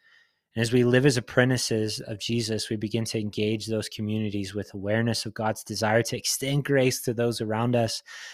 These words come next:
to invite people into the family of God, and to help others grow as they become apprentices of Jesus themselves, which is such a good thing. This is our hope for our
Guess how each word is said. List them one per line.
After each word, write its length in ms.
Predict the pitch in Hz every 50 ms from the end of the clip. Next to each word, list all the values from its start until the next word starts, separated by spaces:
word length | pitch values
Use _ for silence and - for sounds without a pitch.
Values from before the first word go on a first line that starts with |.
| - _ -
to 120 | - -
invite 380 | 113 113 110 117 123 123 123 117
people 300 | - 123 127 117 120 120
into 200 | 117 113 - 120
the 80 | 117 110
family 400 | - 117 110 110 110 110 107 104
of 60 | 101
God, 280 | - 107 101 104 101 - - - - - - -
and 80 | 110 107
to 80 | - 104
help 180 | 101 113 -
others 380 | - 120 113 113 117 110 104 107
grow 460 | 110 110 107 110 107 107 107 107 107
as 180 | 104 101 98 98
they 160 | 107 107 107
become 480 | 104 110 104 - - 110 107 104 104 98
apprentices 720 | 101 - - - 107 101 101 - 107 101 - 107 104 98
of 100 | 104 92
Jesus 400 | - - 110 113 110 113 110 -
themselves, 540 | - 113 107 - - 127 123 123 123 113 127
which 160 | 127 120 -
is 160 | 127 120 -
such 240 | - 143 131 - -
a 40 | 135
good 240 | 120 127 123 120 -
thing. 200 | 120 117 117 117
This 180 | 120 117 -
is 140 | 143 127 123
our 120 | 127 113
hope 320 | 101 110 120 127 135 - -
for 220 | - - 120 117
our 360 | 101 117 120 117 120 117 104